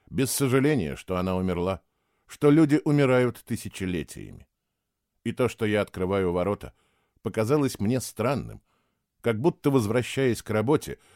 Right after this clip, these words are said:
и вписываясь в траектории будничных дел, я тоже участвовал в этом вселенском безразличии. Но я не должен был.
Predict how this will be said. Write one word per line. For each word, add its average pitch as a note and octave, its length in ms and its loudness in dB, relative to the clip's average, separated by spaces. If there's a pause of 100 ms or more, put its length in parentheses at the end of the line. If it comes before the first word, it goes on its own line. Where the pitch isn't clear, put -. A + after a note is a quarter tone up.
(160)
и C3 140 2
вписываясь C3+ 640 0
в - 80 -16
траектории A#2 640 2
будничных A2 680 -2
дел, A#2+ 320 2 (540)
я C3+ 200 2
тоже D3+ 340 4
участвовал B2 720 0
в G2 40 -2
этом A2 240 0
вселенском G#2 640 -4
безразличии. D#2+ 960 -6 (760)
Но A#2+ 220 2
я D3+ 200 4
не D3+ 140 2
должен A#2 440 0
был. - 200 -20